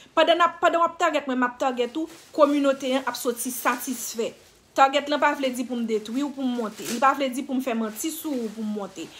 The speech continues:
Men li vle di pou nou travay, pou nou amelyore sa n ap fè. Nou reme konfòtab pou tout ti kal bagay nou jwenn. Nou jwenn ti bagay lan la, "Oh, Jiji, bò tèt mwen pou pa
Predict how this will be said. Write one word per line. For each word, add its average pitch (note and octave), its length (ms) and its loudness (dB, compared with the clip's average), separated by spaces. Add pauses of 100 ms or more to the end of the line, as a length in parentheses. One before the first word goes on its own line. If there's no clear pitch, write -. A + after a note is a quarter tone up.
(180)
Men C4 160 4
li C#4 160 0
vle C4 160 4
di B3 160 -4
pou C#4 80 -4
nou B3+ 140 2
travay, A#3+ 420 0 (160)
pou D4 80 -4
nou C4+ 240 2
amelyore B3+ 640 2
sa B3 160 -4
n A3+ 60 0
ap G#3+ 100 -4
fè. C4 300 0 (1080)
Nou E4 160 2
reme F#4 300 2
konfòtab C#4 580 2
pou C4 140 -8 (180)
tout D4+ 240 -6
ti D4+ 160 -6
kal C4 240 0
bagay A3+ 320 0
nou A3 140 0
jwenn. G#3 260 -6
Nou B3+ 140 0
jwenn D4+ 180 -2
ti - 80 -4
bagay C4+ 240 0
lan C4+ 140 0
la, C#4 160 4
"Oh, G4 100 0
Jiji, E4+ 380 2 (400)
bò D#4 160 2
tèt F#4 260 -6
mwen E4 140 -4
pou D#4+ 260 -4
pa D#4+ 140 0